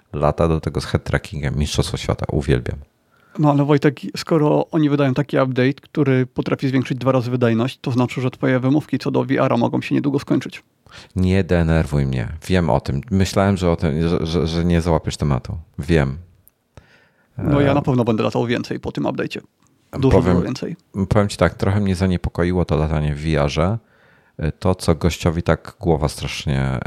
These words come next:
Speaker 1: drżała, cały obraz cały drżał. Bardzo mi się to nie podobało.
Speaker 2: Nie, po prostu jak, y, wiesz, że będziesz robił stream, no to wiesz, że nie możesz ruszać głową tak, jak ruszasz w realnym świecie,
Speaker 1: A, ale to
Speaker 2: tylko
Speaker 1: nie, to nie było
Speaker 2: delikatnie.
Speaker 1: realne. To było, to było takie, takie, tak mu ekran cały czas się ruszał, tak o parę pikseli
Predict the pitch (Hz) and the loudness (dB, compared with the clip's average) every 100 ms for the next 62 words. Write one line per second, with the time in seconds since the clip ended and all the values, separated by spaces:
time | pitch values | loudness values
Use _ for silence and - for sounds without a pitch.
0 | 67 - - 78 65 64 78 - 80 73 | -6 -6 0 2 2 2 0 0 0 0
1 | - - 67 67 - - - 62 78 73 | -4 -2 -2 -2 -4 -2 -2 -2 -4 -6
2 | - 71 65 71 69 65 67 65 64 67 | -4 -4 -2 0 0 2 0 0 -2 -4
3 | - _ _ _ - 220 160 143 139 151 | -10 _ _ _ -2 0 0 0 2 2
4 | 143 135 - - - 156 135 120 143 117 | 4 2 0 -12 -6 -2 0 0 -2 0
5 | 127 127 120 117 113 - 127 120 143 151 | 0 2 0 -2 -4 -6 -2 0 0 -4
6 | _ - 147 147 135 135 123 131 131 156 | _ -4 -2 0 0 0 0 0 2 2
7 | 120 120 117 120 113 117 117 113 110 120 | 2 0 0 -2 -2 -2 0 0 0 0
8 | 117 120 123 117 120 113 113 113 123 120 | 0 0 -2 -2 0 2 2 0 -2 -2
9 | 156 135 - - - 87 92 143 - - | 0 -2 -4 -8 -4 0 4 4 4 2
10 | 104 101 101 104 82 76 76 - 87 - | 2 2 2 4 2 2 2 0 -2 -2
11 | 92 95 95 - 90 85 - - 85 80 | 0 0 -2 0 0 0 -2 -2 0 0
12 | 80 _ _ _ _ _ _ - 98 98 | -2 _ _ _ _ _ _ -4 -2 2
13 | 87 - 82 - 92 85 82 - 92 85 | 2 2 -2 0 -2 0 -2 0 2 2
14 | 82 80 - 95 87 98 92 - 87 101 | 0 0 -2 -2 0 0 0 -2 -2 0